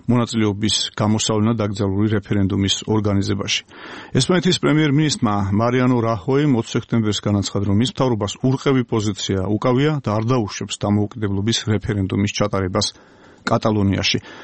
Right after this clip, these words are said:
არ არსებობს არც ერთი დემოკრატიული ქვეყანა მსოფლიოში, რომელიც დათანხმდება იმას, რაც ამ ხალხს სურსო, განაცხადა რაჰოიმ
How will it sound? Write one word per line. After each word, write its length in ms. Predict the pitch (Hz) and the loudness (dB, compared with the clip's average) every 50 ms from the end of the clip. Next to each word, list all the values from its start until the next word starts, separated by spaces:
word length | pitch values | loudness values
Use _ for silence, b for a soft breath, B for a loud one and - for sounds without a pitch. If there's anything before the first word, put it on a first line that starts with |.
| B B | B B
არ 160 | - 120 123 127 127 | 0 2 2 2 0
არსებობს 380 | - - - 110 101 98 - - | 0 0 0 0 0 -2 -2 -2
არც 180 | 107 110 - - 107 | -2 -2 -2 -2 -4
ერთი 180 | 101 - 113 104 | -2 -2 -2 0
დემოკრატიული 560 | 110 107 107 104 - 113 107 - 110 110 113 107 - | 0 0 0 0 0 -2 -2 0 2 2 2 2 0
ქვეყანა 240 | 113 107 113 107 107 104 - | -2 0 2 2 0 0 0
მსოფლიოში, 480 | - 123 117 - 165 151 120 - - | 0 -2 0 2 2 2 2 2 0
რომელიც 280 | 107 110 123 127 117 104 - | 2 2 2 2 0 0 0
დათანხმდება 580 | 117 113 - 127 117 - - 104 92 98 92 95 | -2 0 0 -2 -4 -2 -2 -2 -2 0 0 2
იმას, 240 | 101 104 123 143 - - - - _ _ _ _ _ _ _ - | 2 2 2 2 0 -2 -6 -10 _ _ _ _ _ _ _ -2
რაც 140 | - 123 - - | -2 -2 0 0
ამ 140 | 107 107 101 | 0 0 0
ხალხს 260 | - 107 104 - - - | -2 -4 -4 -2 -2 0
სურსო, 280 | - 120 107 - - 104 104 | 0 2 2 2 0 -2 0
განაცხადა 420 | 101 101 98 - - 101 98 101 101 | 0 -2 0 -2 -2 -2 -2 0 0
რაჰოიმ 380 | 104 101 - - 123 131 143 | -2 -2 0 0 2 2 2